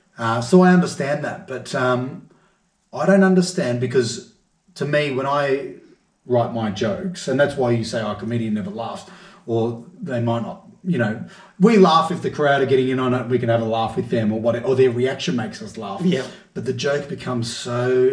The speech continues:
Speaker 1: unfunny to us.
Speaker 2: Yeah.
Speaker 1: It gets to the point you're like, "Does this even fucking work?"
Speaker 2: <laughs> It's just still funny anymore.
Speaker 1: It's still funny. But look, I,
Speaker 2: Because you'll, you'll, you'll refine it, you'll refine it until you have it exactly how you want it.
Speaker 1: How you want it,
Speaker 2: Yeah.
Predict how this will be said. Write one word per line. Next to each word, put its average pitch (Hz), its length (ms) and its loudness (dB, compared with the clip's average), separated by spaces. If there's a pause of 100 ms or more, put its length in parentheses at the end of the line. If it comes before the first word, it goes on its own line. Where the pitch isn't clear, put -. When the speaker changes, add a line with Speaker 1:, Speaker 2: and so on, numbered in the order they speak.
(160)
Speaker 1:
unfunny 120 720 -4
to 117 120 -4
us. 113 220 -6
Speaker 2:
Yeah. 123 400 0
Speaker 1:
It 120 100 -6
gets 170 140 6
to - 60 -10
the 139 80 -4
point 139 240 -8
you're 127 100 -2
like, 117 360 0 (320)
"Does 117 180 -4
this 120 160 -4
even 110 240 -2
fucking 208 520 -2
work?" - 260 0
Speaker 2:
<laughs> - 40 -8
It's 196 220 -2
just 185 200 2
still 170 180 6
funny 156 360 -2
anymore. 143 400 0
Speaker 1:
It's 147 120 0
still 170 160 4
funny. 139 340 0 (240)
But 170 80 6
look, 185 120 12
I, 196 120 6
Speaker 2:
Because 185 160 6
you'll, 226 320 -2
you'll, 175 280 6
you'll 165 140 2
refine 165 440 0
it, 135 100 -2
you'll 139 120 -2
refine 127 280 -2
it 117 80 -2
until 120 240 -2
you 113 160 -2
have 110 220 -6
it - 300 -10
exactly 127 600 -10
how 110 180 -12
you 107 160 -10
want 107 180 -12
it. - 40 -4
Speaker 1:
How 139 60 0
you 127 200 4
want 110 220 2
it, 113 180 -6
Speaker 2:
Yeah. 113 340 2